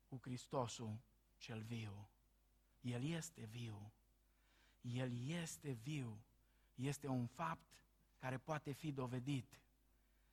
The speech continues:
Dar nu înseamnă nimic până nu primești prin credință în inima ta puterea sa mântuitoare. Spre capătul vieții lui, Apostolul Pavel,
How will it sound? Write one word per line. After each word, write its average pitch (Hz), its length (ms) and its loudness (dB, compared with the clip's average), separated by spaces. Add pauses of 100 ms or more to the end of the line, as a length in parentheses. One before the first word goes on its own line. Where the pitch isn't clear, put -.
(160)
Dar 135 180 4
nu 208 220 10
înseamnă 202 580 6
nimic 190 640 12 (1160)
până 139 200 6
nu 175 400 4 (280)
primești 147 640 4 (100)
prin 135 260 4
credință 131 1000 2 (340)
în 127 180 4
inima 135 360 8
ta 117 400 0 (500)
puterea 139 500 2
sa 123 420 0 (480)
mântuitoare. 120 960 0 (1040)
Spre - 360 2
capătul 202 520 2
vieții 151 440 2
lui, 170 340 4
Apostolul 139 540 0
Pavel, 147 500 6